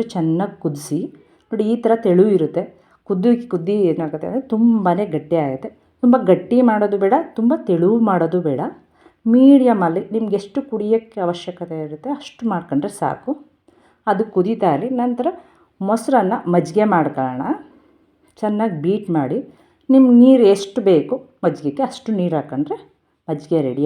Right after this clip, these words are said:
ಆಗುತ್ತೆ. ಆಮೇಲೆ ಶುಗರ್, ಡಯಾಬಿಟಿಸ್ ಇರೋರಿಗಂತೂ ತುಂಬಾ ಒಳ್ಳೆ ರೆಸಿಪಿ ಇದು. ಅವರಂತೂ ಬೇಕಾದ್ರೆ ಡೈಲಿ ಮಾಡ್ಕೊಂಡು ಕುಡಿದ್ರೂ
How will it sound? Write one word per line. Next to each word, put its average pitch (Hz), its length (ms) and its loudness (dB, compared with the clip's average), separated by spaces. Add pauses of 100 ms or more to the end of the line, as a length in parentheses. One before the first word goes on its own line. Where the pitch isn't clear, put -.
(120)
ಆಗುತ್ತೆ. 123 320 -8 (1900)
ಆಮೇಲೆ 202 320 -2
ಶುಗರ್, 180 500 0
ಡಯಾಬಿಟಿಸ್ 170 600 0
ಇರೋರಿಗಂತೂ 156 600 -4 (160)
ತುಂಬಾ 170 460 -2 (220)
ಒಳ್ಳೆ 147 280 0
ರೆಸಿಪಿ 151 480 -8
ಇದು. 139 160 -10 (880)
ಅವರಂತೂ 175 320 -2
ಬೇಕಾದ್ರೆ 170 320 -2
ಡೈಲಿ 147 280 -2
ಮಾಡ್ಕೊಂಡು 160 360 -6
ಕುಡಿದ್ರೂ 151 400 -8